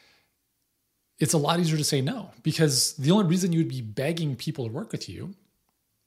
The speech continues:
is that you don't have enough confidence that more people are coming in. And if you just think numerically about this for a second, okay? I do this with my clients quite a bit. There are, what, three hundred fifty million people in America? I'm just gonna use the States as an example.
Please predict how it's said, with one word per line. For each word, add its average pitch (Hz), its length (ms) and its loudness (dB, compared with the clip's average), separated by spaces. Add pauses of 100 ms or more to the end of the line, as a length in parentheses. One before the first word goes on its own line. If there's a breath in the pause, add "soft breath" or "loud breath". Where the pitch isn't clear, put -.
(200)
is 120 180 -4
that 127 200 -4
you 123 140 -2
don't 147 200 -2
have 131 180 -2
enough 131 180 -4
confidence 127 520 -6
that 117 160 -8
more 123 180 -4
people 123 300 -6
are 113 40 -4
coming 113 300 -4
in. 180 220 -2 (920 soft breath)
And 131 100 -2
if 139 140 -2
you 147 60 -2
just 156 180 -2
think 202 220 -2
numerically 139 500 -2
about 101 200 -12
this 104 120 -14
for 107 140 -14
a 95 40 -12
second, - 340 -12
okay? 139 260 -6 (320 soft breath)
I 147 60 6
do 208 100 10
this 202 100 6
with 175 60 0
my 147 100 4
clients 123 240 0
quite 110 160 -4
a 98 60 -6
bit. - 160 -10 (1080 loud breath)
There 151 120 8
are, 151 80 8
what, 135 180 2
three 160 220 0
hundred 180 220 0
fifty 180 220 -2
million 143 300 2
people 147 240 0
in 135 60 2
America? 151 440 -2 (140)
I'm 135 80 -2
just 123 120 -4
gonna 151 100 0
use 120 100 -2
the 117 60 -4
States 131 320 -2
as 127 80 -2
an 120 80 -2
example. 120 480 -4